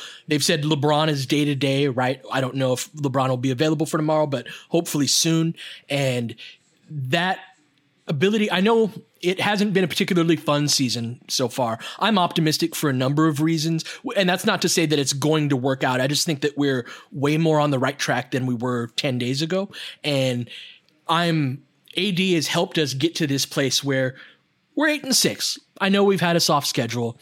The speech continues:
I know we've lost to teams that we shouldn't have lost to, but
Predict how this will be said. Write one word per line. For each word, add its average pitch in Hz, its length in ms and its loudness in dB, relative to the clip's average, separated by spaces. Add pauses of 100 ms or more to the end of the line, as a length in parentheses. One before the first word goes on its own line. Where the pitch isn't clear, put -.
(220)
I 139 120 -2
know 143 300 2
we've 135 300 0
lost 127 280 0
to - 80 -12
teams 120 340 -6
that 127 120 -6
we 123 80 -4
shouldn't 123 320 -6
have 117 280 -10 (280)
lost 127 380 0
to, 107 260 -6 (260)
but 127 420 -2